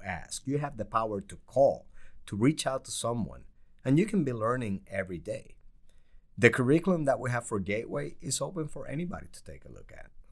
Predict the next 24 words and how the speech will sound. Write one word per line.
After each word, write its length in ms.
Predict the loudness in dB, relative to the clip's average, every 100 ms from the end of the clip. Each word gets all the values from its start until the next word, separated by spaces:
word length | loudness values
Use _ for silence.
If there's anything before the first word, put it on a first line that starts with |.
| -8
all 80 | -6
right? 320 | -4 -4 -6 -16 -20 -20 -8 4
But 200 | 4 6
you 80 |
don't 120 | 2 2
have 180 | -2
to 80 | -2
wait 300 | -4 -4 -4
to 80 | -6
get 180 | 0 0
a 60 |
golden 460 | 0 -2 -2 -4 -6
ticket 380 | -2 -2 0 -4
like 160 | -4 -2
Willy 240 | -2 -2
Wonka 500 | 0 0 0 -4 -12
to 80 | -10
be 200 | -4 -2
able 200 | -2 -4
to 160 | -6 -4
be, 400 | 0 2 2 2 0
<laughs> 180 | 2 4
you 60 |
know, 260 | 4 4